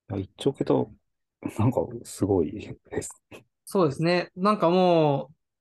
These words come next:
Speaker 1: う、もう自分で検証とかも、なんか方法あるっぽいんですけど、あのー、特に、ん、やんなくても、なんかもう満足感があるんでいいかなと思って、とりあえず、
Speaker 2: <laughs>
Speaker 1: あの、保存だけして、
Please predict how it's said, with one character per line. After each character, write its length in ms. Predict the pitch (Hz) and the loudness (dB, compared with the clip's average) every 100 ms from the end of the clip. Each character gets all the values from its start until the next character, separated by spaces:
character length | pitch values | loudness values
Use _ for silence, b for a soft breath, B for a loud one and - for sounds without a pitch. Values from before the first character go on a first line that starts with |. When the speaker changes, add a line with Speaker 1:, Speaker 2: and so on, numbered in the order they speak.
| _ - | _ -6
Speaker 1:
う、 20 | |
も 40 | 170 | -4
う 20 | |
自 100 | 151 | -2
分 120 | 202 | 0
で 100 | 220 | 0
検 220 | 226 233 | 0 0
証 100 | 233 | 0
と 100 | 247 | 0
か 120 | 226 175 | 0 0
も、 260 | 139 139 b b b _ _ _ | 0 -6 b b b _ _ _
な 120 | 185 | -10
ん 20 | |
か 100 | 190 | -6
方 140 | 156 208 | -2 0
法 180 | 226 202 | 2 2
あ 20 | |
る 80 | 190 | 2
っ 40 | 190 | 0
ぽ 100 | 202 | -4
い 40 | |
ん 20 | |
で 40 | 151 | -4
す 60 | |
け 100 | - | -6
ど、 380 | 135 131 127 - _ _ _ _ _ _ | -6 -6 -8 -10 _ _ _ _ _ _
あ 80 | 151 | -10
の 400 | 147 143 143 147 | -6 -4 -4 -6
ー、 20 | |
特 200 | 160 156 | -6 -4
に、 160 | 135 123 | -4 -6
ん、 60 | 139 _ _ _ _ 156 190 185 156 | -10 _ _ _ _ -14 -12 -14 -12
や 100 | - | -8
ん 60 | 143 | -4
な 100 | 151 | -4
く 60 | - | -4
て 100 | 135 | -6
も、 160 | 127 | -2
な 80 | 170 | -2
ん 60 | 180 | -2
か 140 | 139 | -4
も 200 | 143 139 | -2 0
う 20 | |
満 160 | 139 151 | 0 0
足 160 | 175 | -2
感 160 | 175 131 | -4 -8
が 60 | 123 | -8
あ 40 | |
る 60 | 123 | -8
ん 40 | |
で 100 | 120 | -8
い 20 | |
い 40 | 131 | -8
か 100 | 123 | -10
な 140 | 117 | -10
と 120 | 113 | -12
思 100 | 120 | -16
っ 20 | 127 | -18
て、 160 | - 135 | -18 -16
と 120 | - | -10
り 120 | 139 | -6
あ 60 | 143 | -4
え 40 | |
ず、 280 | 139 135 135 151 b b b b b b _ _ _ _ | -2 -2 -4 -4 b b b b b b _ _ _ _
Speaker 2:
<laughs> 0 | |
Speaker 1:
あ 340 | 139 120 - | -6 -4 -2
の、 160 | 170 151 139 B B B B B B B B - | 2 2 2 B B B B B B B B -6
保 80 | 143 | 0
存 140 | 147 143 | 2 2
だ 100 | 139 | 0
け 140 | 139 | -2
し 100 | 135 | -4
て、 300 | - 131 131 | -6 -6 -6